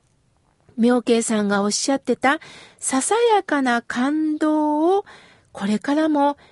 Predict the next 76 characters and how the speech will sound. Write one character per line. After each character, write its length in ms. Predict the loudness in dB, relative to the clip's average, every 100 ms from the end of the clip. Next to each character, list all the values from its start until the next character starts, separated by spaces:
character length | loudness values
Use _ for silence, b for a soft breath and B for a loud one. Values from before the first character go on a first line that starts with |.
| b
見 160 | -4 -4
つ 160 | -4
け 140 | -4 -2
た 200 | -2 -2
い 140 | -2
な 220 | -2 -2
と 180 | -4 -4
思 200 | -2 -4
い 120 | -4
ま 180 | -4 -6
し 80 | -6
た 220 | -4 -4
と 100 | -2
の 140 | -6
こ 160 | -6 -6
と 140 | -4
で 120 | -2 -2
す。 140 | -6 _ _ _
あ 40 | 0
り 100 | 0
が 120 | 0
と 80 | 0
う 20 |
ご 80 | -2
ざ 160 | 0
い 60 | 0
ま 120 | 0
す。 120 | -2 B B B -8
そ 140 | -2
の 120 | 0 0
言 280 | -2 -2
葉 160 | 0 0
を 80 | 0
ね、 160 | -2
大 240 | -2 -2 -2
切 260 | -4 -4
に 120 | -4 -4
受 240 | -6 -4
け 80 | -2
止 20 |
め 140 | -2
て 120 | -2 -4
く 120 | -4
れ 100 | -2
て、 220 | -2 -4 B B -12
私 340 | -8 -6 -4
も 140 | -2
嬉 240 | -2 -2 -2
し 240 | -4 -4
い 40 | -2
で 140 | -2
す。 160 | -4 -10 _ b b b b b b
さ 180 | -2 -2
あ、 20 | -2 _
続 240 | -6 -2 -2
い 100 | 0
て 100 | -2
の 140 | -2
方 320 | -6 -4 -4
で 140 | -2 -2
す。 480 | -2 -2 0 0 -2
た 180 | -2
ず 140 | 0 -2
こ 180 | -2 -2
さ 200 | -2 -4
ん、 120 | -4
あ 80 | -2
り 100 | 0
が 140 | 0
と 160 | 2 0
う 20 |
ご 100 | -2
ざ 180 | -2 -2
い 80 | 0
ま 160 | -2
す。 120 | -4